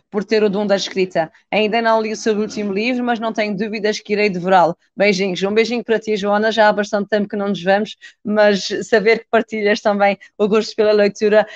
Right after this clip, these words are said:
é sempre muito bom. O Raul certamente está a tentar regressar,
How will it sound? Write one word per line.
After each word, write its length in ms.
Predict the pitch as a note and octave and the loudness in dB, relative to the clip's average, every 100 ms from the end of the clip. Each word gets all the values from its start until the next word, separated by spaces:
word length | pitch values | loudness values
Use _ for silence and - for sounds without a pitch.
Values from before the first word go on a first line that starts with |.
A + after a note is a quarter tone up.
| - | -2
é 140 | - G#3 | 0 0
sempre 540 | - A3+ G#3+ G#3 G#3+ | 2 0 0 -2 -2
muito 300 | G#3+ A3 F#3 | -2 -6 -6
bom. 200 | F#3 E3+ - _ _ | -4 -4 -6 _ _
O 180 | G#3+ A3 | 0 2
Raul 340 | A3+ A3+ A#3+ | 2 2 -2
certamente 600 | G3 A#3+ A3+ A3+ G#3+ G3+ | 0 0 0 -2 -2 -4
está 180 | - G#3 | -2 -2
a 40 | |
tentar 340 | G3 G3+ G3+ G3 | -2 -2 0 0
regressar, 580 | F#3+ F#3+ F#3+ - F3+ | -2 -6 -4 0 -2